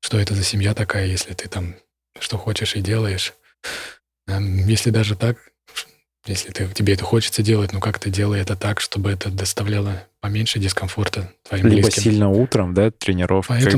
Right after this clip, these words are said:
Speaker 2: когда
Speaker 1: это
Speaker 2: никого.
Speaker 1: вот отчасти как бы это именно было такое мое решение, что я занимаюсь, э, рано утром, когда этого никому не доставляет, э, негативных эмоций, так сказать, да.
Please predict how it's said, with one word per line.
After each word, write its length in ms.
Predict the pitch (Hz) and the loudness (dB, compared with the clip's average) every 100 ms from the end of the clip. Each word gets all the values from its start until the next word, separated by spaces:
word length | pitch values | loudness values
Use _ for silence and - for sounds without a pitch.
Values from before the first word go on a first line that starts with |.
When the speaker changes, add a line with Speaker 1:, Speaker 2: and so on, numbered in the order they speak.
| 139 | 6
Speaker 2:
когда 20 | 131 | 4
Speaker 1:
это 20 | |
Speaker 2:
никого. 200 | 123 101 | 2 2
Speaker 1:
вот 100 | 92 | 2
отчасти 460 | 101 - 123 123 127 | 0 0 0 0 -2
как 180 | 117 107 | -2 0
бы 140 | 110 | 2
это 260 | 110 110 113 | 2 0 0
именно 280 | 110 110 110 | 2 2 2
было 200 | 107 107 | 0 0
такое 300 | 104 - 113 | -4 -2 0
мое 180 | 113 110 | 2 0
решение, 420 | 104 - 113 110 | 0 0 0 -2
что 180 | 98 107 | -2 -2
я 60 | 104 | -2
занимаюсь, 600 | 101 107 101 101 - - | 0 -2 -2 -4 -4 -4
э, 300 | 104 101 101 | -2 -2 -2
рано 240 | 107 101 | -2 -2
утром, 420 | 104 113 120 107 92 _ _ _ _ _ _ | -2 -2 -2 -4 -6 _ _ _ _ _ _
когда 240 | 107 101 98 101 | -6 -4 -2 -2
этого 460 | 98 107 104 98 95 - | -4 -2 -2 -2 -6 -4
никому 360 | 113 104 110 | -2 2 2
не 100 | 110 | 4
доставляет, 840 | 104 101 110 107 104 101 95 - - - | 2 0 0 2 2 0 -2 -6 -10 -4
э, 320 | 101 98 98 | -2 -2 0
негативных 640 | 101 104 104 - 104 - | 2 2 2 2 0 2
эмоций, 340 | 101 104 - 98 | 2 2 0 -4
так 160 | 101 | -6
сказать, 460 | - 101 95 92 - | -4 -4 -6 -6 -6
да. 160 | 107 | -6